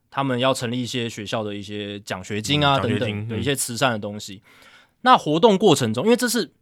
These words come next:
Speaker 1: John An-，Angelos 非常难得的公开露面回答记者问题的机会，哦，非常难得。
Speaker 2: 呃，对，甚至他可能也不算记者会，但是他可以让记者提问。
Speaker 1: 对，他算是一个活动啦，对，然后宣布他们要成立这些奖学金，可是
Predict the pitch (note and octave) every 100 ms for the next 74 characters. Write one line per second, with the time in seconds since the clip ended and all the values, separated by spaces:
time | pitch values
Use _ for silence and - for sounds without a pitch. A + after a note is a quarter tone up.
0 | _ _ D#3+ D3+ C#3+ D3 D3 C#3+ C#3+ A#2
1 | G2+ - - D#3 F#3 F3 A#2+ A2+ G2+ A2
2 | A#2 F#2+ G2 F#2+ - A#2 A2+ A2+ A#2+ A2
3 | A2+ G#2 A2 G#2 G2+ - G#2+ F#2+ A#2 G2
4 | F#2 F#2+ F#2+ F#2+ A2 D#2 _ _ _ -
5 | A2 E3+ D3 A#2 F#2 F2 - F2+ D2+ D2
6 | - D3 C#3 C3+ C3+ A#2 G2+ F#2+ F2+ A2+
7 | G#2+ - A2 D#2+ C#2+ A2 G#2+ G#2+ A#2 G#2
8 | G2 G2+ G2+ D#2 - - D2 E2+ D#2 B1+
9 | G#2 G2 D#3+ F#3+ F3+ C#3+ A2+ G2+ A2 C3
10 | F2+ C#2+ - A2+ G#2+ A#2 C3+ - D3 C#3+
11 | D3 A#2+ B2 A2+ A#2+ A#2 A2 A2+ A2 A2
12 | F2 F#2+ E2 F#2 G2 A2 D3